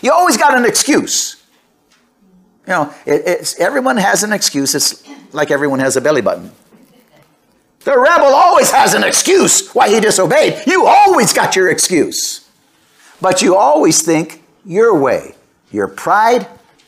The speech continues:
your impatience comes from pride. You think you know better, comes from pride. But God wants you to learn to trust in him, no matter what it looks like from the outside.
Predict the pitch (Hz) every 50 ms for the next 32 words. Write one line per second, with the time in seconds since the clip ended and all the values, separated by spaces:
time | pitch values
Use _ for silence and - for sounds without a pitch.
0 | _ _ _ _ _ _ _ _ _ _ _ _ _ _ _ _ _ _ _ -
1 | 113 117 113 101 - - 143 139 - - 220 240 214 - - - - - _ -
2 | 113 107 - - 117 104 - - 120 120 120 135 175 233 233 - - _ _ _
3 | _ _ _ _ _ _ _ _ - _ _ _ _ _ _ _ _ _ _ _
4 | _ - 95 - 127 120 113 123 127 123 127 139 156 147 160 160 165 202 208 -
5 | - - 110 95 - - 113 107 - - 117 107 107 120 139 165 175 - - _
6 | _ _ _ _ _ _ _ _ _ _ _ _ _ _ _ _ _ _ _ _
7 | _ _ _ _ - - 160 156 127 - 190 208 233 262 294 294 233 175 190 202
8 | 220 226 220 - - 247 240 240 226 214 208 202 190 185 185 190 214 220 196 -
9 | - _ _ _ _ _ 196 196 196 - - 233 202 - - 220 208 - - 285
10 | 294 254 175 - - - - - 233 240 247 247 247 262 240 170 202 370 381 403
11 | 311 240 226 220 - - 233 214 185 147 - 147 160 190 185 185 185 180 170 165
12 | - - 180 156 127 95 76 -